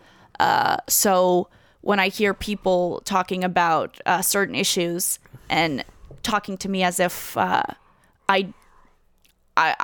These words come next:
my job isn't to save lives, it, it's very offensive to me. Like, "You don't know what you're talking about." It's like, "You don't know my life."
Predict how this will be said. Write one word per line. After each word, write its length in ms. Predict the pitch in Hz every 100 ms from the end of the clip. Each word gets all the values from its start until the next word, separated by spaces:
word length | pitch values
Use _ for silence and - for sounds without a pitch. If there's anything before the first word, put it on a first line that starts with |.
| -
my 180 | 208 202
job 240 | 202 185
isn't 180 | 190 202
to 100 | 190
save 280 | - 170 170
lives, 680 | 175 160 151 226 277 247 -
it, 240 | 196 170 - _ _
it's 140 | 202 175
very 220 | 185 165
offensive 500 | 131 - - - -
to 120 | -
me. 260 | - 50 - _ - -
Like, 200 | 208 -
"You 120 | 359
don't 180 | 359 302
know 120 | 294
what 120 | 285
you're 140 | 269 262
talking 280 | 240 247 220
about." 140 | 185
It's 140 | 190
like, 160 | 202 - _ -
"You 160 | 214
don't 160 | 240 208
know 100 | 190
my 140 | 185
life." 520 | 175 185 180 - -